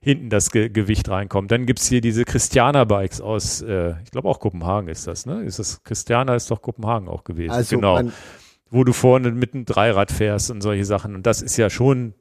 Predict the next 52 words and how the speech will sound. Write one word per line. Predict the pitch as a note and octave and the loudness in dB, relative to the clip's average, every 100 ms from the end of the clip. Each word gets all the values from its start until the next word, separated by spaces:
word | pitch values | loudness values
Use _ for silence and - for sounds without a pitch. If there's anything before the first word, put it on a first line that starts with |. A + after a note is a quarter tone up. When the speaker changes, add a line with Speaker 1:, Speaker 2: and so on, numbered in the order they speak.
| _ | _
Speaker 1:
schon | - C3+ B2 | 0 0 2
cool, | C#3 D3+ C#3+ | 6 6 6
dass | B2 - | 2 0
es | - | 2
da | A#2+ | 2
für | - | 2
jeden | A2 A#2 B2 A#2 | 0 0 0 -2
Topf | - A#2 - - - | 0 -2 -2 -16 -12
einen | A2+ | -2
Deckel | A2+ A2 G2 | 0 2 2
gibt | E2 - | 0 -6
eigentlich. | F2+ D#2+ E2 D#2 _ _ | -10 -10 -12 -14 _ _
Speaker 2:
Genau, | E2 E2+ E2+ | -8 -2 0
und | F2+ E2+ | -2 -6
von | E2 | -12
daher | D#2 F2+ F2 | -8 -6 -4
sehe | F2 | -4
ich | D#2 | -4
das | F2+ F2+ | -4 -4
auch | E2+ | -4
bei | F#2 | -4
den | F2 | -4
Gravel-Bikes | F2+ F2 G2+ G2 F#2+ - | -4 -2 -2 -2 -4 -2
so. | G2 G2 - _ _ _ _ _ - | -2 -2 -4 _ _ _ _ _ -6
Nehmt | A2+ G#2+ | -4 0
mal | A#2+ | 2
die | A2 | 4
Begrifflichkeiten | A2 G#2 A#2+ B2+ A2+ A2+ G#2 G#2+ | 4 2 2 2 2 4 4 2
raus | G#2 C#3 A3 - - _ _ _ | 4 6 4 -2 -16 _ _ _
und | - D#3 | -4 -2
am | E3+ | 0
Ende | G3+ A3 | 2 2
des | G3 | 2
Tages | G3 G3+ F#3 F#3+ | 2 2 2 0
ist | E3+ | -2
es | E3 - | -4 -4
genau | C#3 B2+ C3+ | -2 2 2
das | D#3 D3+ | 2 -2
Beratungsgespräch, | - A#2 A2+ - F3 - B2+ - G3 - | -2 0 0 0 -4 -6 -8 -4 -4 -2
was | F#2+ - | -4 -2
man | F#2+ | -4
mit | - | -6
dem | F#2+ | -12
Kunden | - B2 D3+ C3+ | -8 -4 -2 -2
dann | F#2 F#2 | -2 -2
hat, | D#2 | -4
ne? | - A2+ - _ _ _ | -4 -4 -4 _ _ _
Was | C3+ - | -2 2
willst | D#3+ | 6
du | G#3+ | 6
eigentlich | E3 C#3+ | 4 2
machen? | G#3 A#3 - | 2 2 -2